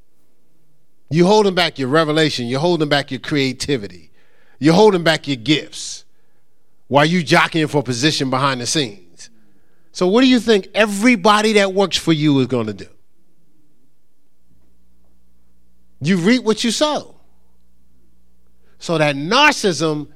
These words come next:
is why people have damaged thrones. They build to a point, but everything they've sown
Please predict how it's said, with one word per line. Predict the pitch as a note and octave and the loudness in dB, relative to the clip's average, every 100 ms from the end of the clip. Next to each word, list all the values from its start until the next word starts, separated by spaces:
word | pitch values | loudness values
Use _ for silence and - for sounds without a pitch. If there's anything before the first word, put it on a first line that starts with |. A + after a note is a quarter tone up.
| - | -10
is | D3 C3 | -8 -6
why | D#3 D3 C#3 | -6 -6 -6
people | C#3+ B2+ | -6 -8
have | B2 G#2 | -8 -8
damaged | A#2 A2 G#2+ - | -8 -8 -10 -14
thrones. | G#2+ F2+ - - - - - | -16 -18 -20 -20 -20 -20 -6
They | D#3 | -2
build | C#3+ C#3 C4 C4+ - | 0 2 4 2 0
to | G#3+ | 0
a | D3+ | 0
point, | - C#4+ C#4+ C#3+ B2 - - - - - - - | 0 2 2 0 -6 -18 -20 -20 -20 -20 -20 -4
but | D3+ D3 | 0 2
everything | G#3 C4 C4 B3 | 2 2 2 2
they've | A3 G3+ | 2 2
sown | D#3+ - D4 C4+ F#3 D#3 D3 C#3+ D3+ | 0 2 4 4 2 0 -2 -4 -8